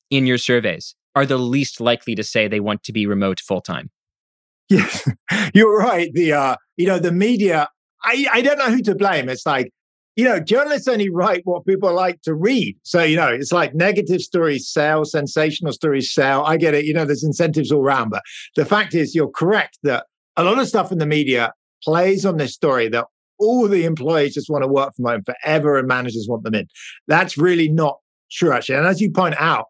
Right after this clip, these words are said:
Speaker 2: if you look at, you know, twenty to twenty-nine, three quarters of them wanna come in. And the reason is mentoring is so much better in person. Socializing is so much better in person.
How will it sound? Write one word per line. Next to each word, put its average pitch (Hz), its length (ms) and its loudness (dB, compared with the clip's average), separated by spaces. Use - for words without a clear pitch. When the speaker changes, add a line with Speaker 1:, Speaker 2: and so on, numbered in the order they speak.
Speaker 2:
if 147 160 0
you 156 80 2
look 156 220 2
at, 131 160 0
you 156 80 -2
know, 117 100 0
twenty 156 240 0
to - 80 -4
twenty-nine, 139 460 0
three 160 180 -2
quarters 190 320 0
of 131 60 0
them 123 100 -6
wanna 139 340 0
come 160 180 2
in. 160 220 0
And 170 180 2
the 160 80 4
reason 185 480 2
is 123 300 0
mentoring 165 600 2
is 110 120 -4
so 170 320 2
much 170 240 -2
better 131 260 0
in 113 140 -4
person. 127 460 -4
Socializing 113 840 -2
is 98 160 -6
so 139 140 2
much 117 220 -2
better 110 180 0
in 104 120 -2
person. 123 440 -4